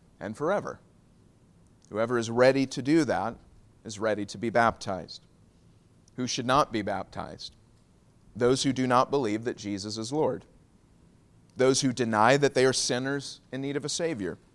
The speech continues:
Those who are doing so for reasons other than a personal, sincere commitment from the heart to Jesus. Don't be pushed into it by somebody else.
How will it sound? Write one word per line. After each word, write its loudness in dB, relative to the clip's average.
Those 4
who 2
are 6
doing 2
so 4
for 2
reasons 2
other 4
than 4
a 0
personal, -2
sincere -4
commitment -6
from -2
the -4
heart -4
to -10
Jesus. -10
Don't -4
be -6
pushed -6
into -4
it -4
by -2
somebody -2
else. -2